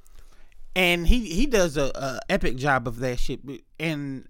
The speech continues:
when I explain to my younger sibling, like, "Yo, the way he treats us is, is a direct correlation of y'all relationship." He says, "You're not gonna put that on me." I said, "Yeah, you're the dad.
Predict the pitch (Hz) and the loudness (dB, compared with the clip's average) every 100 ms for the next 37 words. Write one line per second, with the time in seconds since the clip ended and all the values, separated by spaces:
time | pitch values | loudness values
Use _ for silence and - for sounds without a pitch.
0 | - 156 160 147 147 - 185 190 180 175 | -10 -2 2 4 8 6 6 -2 -2 -2
1 | 151 156 156 147 - 175 147 135 131 123 | 0 0 -2 -2 -2 -2 -2 -4 -4 -2
2 | 117 117 - - - - _ - 139 156 | -2 -4 -10 -20 -20 -20 _ -2 4 4
3 | 139 127 160 180 185 170 - 214 175 151 | 4 2 2 4 0 0 0 0 -2 -6
4 | 127 - 139 127 - - _ _ _ _ | -6 -6 -8 -8 -10 -12 _ _ _ _
5 | - - _ - 160 143 123 - - _ | -20 -20 _ -6 0 0 -2 -8 -20 _
6 | _ _ - 151 135 139 139 131 127 165 | _ _ -4 -2 2 2 2 -2 0 0
7 | - - 160 139 139 151 147 131 107 131 | 0 0 0 0 -2 -2 -4 -8 -8 -2
8 | 135 123 123 135 - 123 - 151 - 127 | -2 -2 -4 -6 -6 -12 -10 -8 -6 -6
9 | 147 139 117 120 113 - - 113 127 120 | -6 -6 -8 -8 2 2 2 -6 -14 -14
10 | 117 - - _ _ _ _ _ _ _ | -18 -20 -20 _ _ _ _ _ _ _
11 | - - - 151 156 131 131 123 127 139 | -18 -16 -8 0 2 2 -2 -2 0 0
12 | 127 117 120 113 107 90 | -2 -4 -4 -6 -6 -14